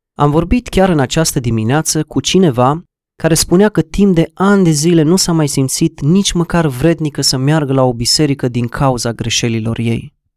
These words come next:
Interesant. Biserica atrage oamenii care caută o soluție pentru vinovăția lor. Tragic e că multe biserici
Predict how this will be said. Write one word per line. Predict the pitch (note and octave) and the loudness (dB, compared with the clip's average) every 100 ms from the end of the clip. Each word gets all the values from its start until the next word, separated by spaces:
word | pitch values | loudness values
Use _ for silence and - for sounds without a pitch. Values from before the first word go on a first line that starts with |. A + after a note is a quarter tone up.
| _ | _
Interesant. | - E3+ F3+ F3 - D#3 A2 - - - _ _ _ | -2 0 2 2 2 0 -2 -6 -16 -18 _ _ _
Biserica | B2+ A#2 - B2+ C#3 D3 D3 | -4 -2 2 2 2 0 -2
atrage | C3+ - G3+ F3 A#2 | -2 0 0 2 2
oamenii | A#2 B2 C3 C#3 | 2 2 2 0
care | C#3 B2 | 0 -2
caută | - C3+ C3+ C3+ | 0 2 2 0
o | C3+ | -2
soluție | - A#2+ B2+ - C3+ | 0 0 0 0 0
pentru | C#3+ C3+ C3 | 0 -2 -2
vinovăția | B2+ B2+ A#2 B2+ - C#3+ | 0 2 0 -2 0 2
lor. | C#3+ D#3 - - _ _ _ _ _ _ | 4 2 0 -8 _ _ _ _ _ _
Tragic | - D#3 F3+ B2+ A2+ | -2 2 2 0 -4
e | B2+ B2 | -2 -2
că | - | 0
multe | A2+ C3 F#3 F3 E3 | 0 4 4 4 2
biserici | C3+ - C#3+ C#3+ C3+ - | -2 -2 2 2 0 -4